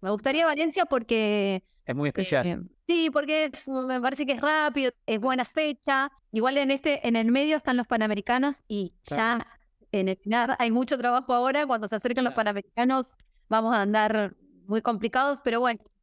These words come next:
Speaker 1: mi idea es, em, que, que bueno, poder, eh, poder preparar un maratón, un maratón más.
Speaker 2: Pero, por ejemplo, media de Buenos Aires, ¿se podrá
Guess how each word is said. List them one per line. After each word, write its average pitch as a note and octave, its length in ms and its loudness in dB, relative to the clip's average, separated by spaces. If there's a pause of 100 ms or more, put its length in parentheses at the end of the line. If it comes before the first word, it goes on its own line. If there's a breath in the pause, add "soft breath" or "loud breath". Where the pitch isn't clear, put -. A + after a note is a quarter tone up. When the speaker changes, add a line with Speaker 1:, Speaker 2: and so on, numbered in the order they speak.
(140)
Speaker 1:
mi A#3+ 220 -2
idea D4 360 2
es, B3+ 640 0
em, F#3 760 -2 (600)
que, G3+ 180 0
que G#3 100 -2
bueno, G3 380 0
poder, G#3 420 2 (140)
eh, E3+ 460 -4 (160)
poder G3+ 280 0
preparar G#3+ 420 0
un A3+ 120 0
maratón, A3+ 500 -2 (400)
un A3 120 -2
maratón G#3+ 360 2
más. F#3 340 -2 (500)
Speaker 2:
Pero, B2 540 2
por B2+ 140 2
ejemplo, B2 600 -2
media C#3 280 2
de C3+ 60 2
Buenos B2 320 -2
Aires, E3+ 400 0 (560)
¿se - 140 -6
podrá A2+ 800 0